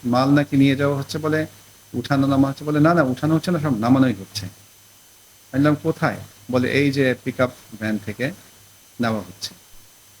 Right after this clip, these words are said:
আমি ড্রাইভারকে কথা বললাম, "তুমি কোত্থেকে এসছো?" ড্রাইভার বলল, "আমি জুবায়ের আহমেদ, এক ভদ্রলোকের বাসা থেকে এসেছি।" সেই নামটা আমাদের কাছে অত্যন্ত পরিচিত।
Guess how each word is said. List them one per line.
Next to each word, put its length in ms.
আমি 140
ড্রাইভারকে 480
কথা 200
বললাম, 440
"তুমি 180
কোত্থেকে 520
এসছো?" 260
ড্রাইভার 340
বলল, 240
"আমি 220
জুবায়ের 320
আহমেদ, 280
এক 160
ভদ্রলোকের 420
বাসা 200
থেকে 260
এসেছি।" 300
সেই 200
নামটা 320
আমাদের 260
কাছে 240
অত্যন্ত 460
পরিচিত। 420